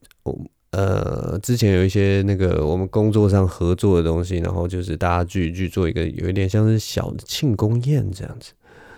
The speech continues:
所以呢，其实我们现场就有很多那个喜剧演员都一起去嘛，然后大家吃个，吃个，吃个姜母鸭这样子。对，在这个非常炎热的空气，<laughs> 炎热的天气吃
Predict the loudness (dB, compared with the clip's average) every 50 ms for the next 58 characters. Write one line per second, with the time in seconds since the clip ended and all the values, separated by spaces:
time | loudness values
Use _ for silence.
0 | -20 -20 -20 -20 -20 -20 _ -6 0 2 4 4 4 6 6 6 4 4 2 2
1 | 2 4 4 4 4 4 2 2 2 2 4 4 4 4 4 4 4 4 4 4
2 | 4 4 2 2 2 2 2 2 2 2 2 0 0 -2 -6 -6 -2 0 2 2
3 | 2 0 -2 -4 -4 -2 -2 -2 -2 -2 -4 -6 -8 -8 -6 -6 -4 -4 -2 -2
4 | -2 -2 0 0 0 2 2 0 0 -4 -4 -4 -4 -2 -2 -2 -2 -2 -2 -4
5 | -4 -6 -8 -8 -10 -10 -8 -6 -6 -4 -6 -6 -8 -10 -14 -16 _ _ _ _
6 | _ _ _ _ -20 -20 -20 -20 -20 -20 -20 -20 _ -16 -10 -6 -4 -2 -2 0
7 | 2 2 4 4 4 4 2 2 0 0 0 0 2 2 2 2 2 0 -2 -2
8 | -6 -10 -14 -18 -18 -18 _ -12 -10 -10 -8 -6 -6 -6 -4 -4 -2 -2 -2 -2
9 | -2 -2 0 0 0 0 0 0 0 0 0 0 0 0 2 2 2 2 2 2
10 | 2 0 0 0 0 0 -2 -4 -8 -16 -16 -6 0 2 4 6 6 4 2 2
11 | -4 -10 -18 -12 _ -2 0 2 2 4 4 4 4 2 0 0 0 0 0 0
12 | 0 0 -2 -2 -2 -2 -2 -2 -2